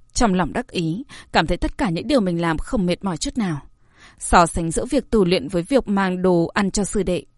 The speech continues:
nàng thích sư đệ mỗi ngày ăn đồ ăn mà chính tay nàng làm hơn. Đây có lẽ là do thứ mà mỗi người theo đuổi không giống nhau. Có người theo đuổi thực lực,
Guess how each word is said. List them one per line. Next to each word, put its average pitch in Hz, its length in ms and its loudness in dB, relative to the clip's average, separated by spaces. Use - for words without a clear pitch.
nàng 196 280 0
thích - 180 -2
sư 254 180 0
đệ 180 160 2
mỗi 185 200 -2
ngày 240 260 0
ăn 190 260 -2
đồ 180 100 4
ăn 185 220 -2
mà 175 120 -2
chính 170 280 -4
tay 285 160 0
nàng 196 220 -2
làm 165 160 -6
hơn. 165 240 -4
Đây 185 160 6
có 175 120 2
lẽ 165 300 0
là 285 140 4
do 185 180 2
thứ 170 260 4
mà 277 140 2
mỗi 196 200 0
người 269 200 4
theo 208 160 8
đuổi 185 220 2
không 202 300 -6
giống 156 200 -4
nhau. 185 240 -6
Có 180 140 4
người 254 220 4
theo 226 140 8
đuổi 190 140 2
thực - 240 -4
lực, 180 160 -2